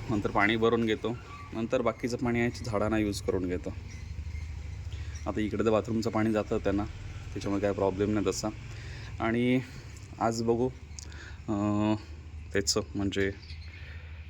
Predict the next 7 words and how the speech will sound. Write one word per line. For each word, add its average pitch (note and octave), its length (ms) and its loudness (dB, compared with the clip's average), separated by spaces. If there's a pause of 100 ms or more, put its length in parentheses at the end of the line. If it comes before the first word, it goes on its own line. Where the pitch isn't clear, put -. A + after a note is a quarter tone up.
(140)
आपल्या F2 380 4 (1300)
बोरच्या A#2+ 460 10
साईडचं A#2 640 10
बांधकाम G#2+ 360 8
करून G2+ 240 8
घेणार F#2+ 300 6
आहे, G2+ 100 4